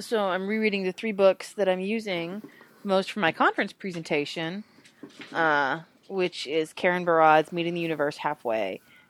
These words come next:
and then two books by Tim Ingold. So I had to go back and do some reread of,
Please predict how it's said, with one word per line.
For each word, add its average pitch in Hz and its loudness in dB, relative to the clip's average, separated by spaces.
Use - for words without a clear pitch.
and 175 -2
then 165 0
two - -6
books 165 0
by 147 0
Tim 147 -6
Ingold. 101 -10
So 196 2
I 185 6
had 196 4
to 226 -2
go 214 4
back 175 8
and 165 -6
do 160 -4
some 160 -8
reread 147 -4
of, 147 -8